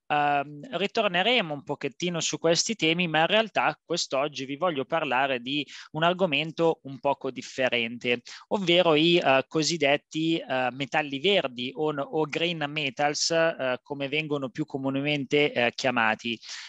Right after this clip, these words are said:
Eh, sono sempre un po' collegati a quello di cui vi parlo spesso, un po' della nuova economia green, dell'economia verde, quindi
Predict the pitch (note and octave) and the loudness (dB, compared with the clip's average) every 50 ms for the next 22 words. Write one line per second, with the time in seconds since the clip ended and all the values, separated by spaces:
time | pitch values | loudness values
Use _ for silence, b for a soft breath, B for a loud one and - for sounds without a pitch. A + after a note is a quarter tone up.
0 | B - C3 C#3+ C#3+ D3 - - A#3 A#3 A#3 - - C4+ G3+ D#3 D#3+ C#3+ D#3+ D#3 | B 0 4 4 4 4 4 2 2 2 2 4 4 2 2 2 0 -2 -2 0
1 | C#3+ F#3+ F#3+ F3+ - D3 D3 D#3+ F#3+ F#3 D3 C#3+ C3+ C#3 C#3 - - D#3 D#3+ D#3+ | 2 2 2 2 2 -2 0 0 0 2 2 4 4 2 2 0 -4 -6 -6 -4
2 | - - D#3 - C3+ C#3 D3 D#3 D3 C#3+ C3 - C#3+ C3+ C3+ C3+ - - C#3 C3+ | -4 -6 -4 -4 -4 -4 -2 -4 -6 -8 -8 -8 -6 -4 -4 -2 2 2 2 4
3 | C3 B2+ B2+ - - - F#3 F3+ D#3+ - - - C3 B2 A#2 - E3 F3+ F3+ D3 | 2 2 0 0 2 4 4 4 4 4 0 0 -2 -4 -4 -4 -4 -6 -2 2
4 | - C#3 C#3+ D3 D3 C#3 C3 C3 C3+ C3+ C3+ C3+ C#3 C#3 C3+ C#3 C#3 C3 B B | 4 6 6 6 6 4 2 2 2 2 2 2 2 4 4 2 2 2 B B
5 | B B - C3 - - D3+ D3 C#3 C3+ C3+ C#3+ C#3+ C3+ C3 C3 D#3+ G3 G#3+ G#3+ | B B -6 -6 -6 -6 -6 -6 -4 -4 -2 0 2 2 2 2 4 4 4 4
6 | G3 D#3 C3+ B2 C3 B2+ B2+ C3+ - - D3 C#3 C#3 C#3 C#3+ D#3 F#3+ G#3+ F3 C#3 | 4 2 2 2 0 0 0 0 -2 -2 -4 -4 -4 -4 0 2 2 4 4 4
7 | C3 C3+ D3+ D#3 F3+ - A3 A3+ F#3+ D3 D3 | 4 2 2 0 -2 -2 -2 -2 0 0 0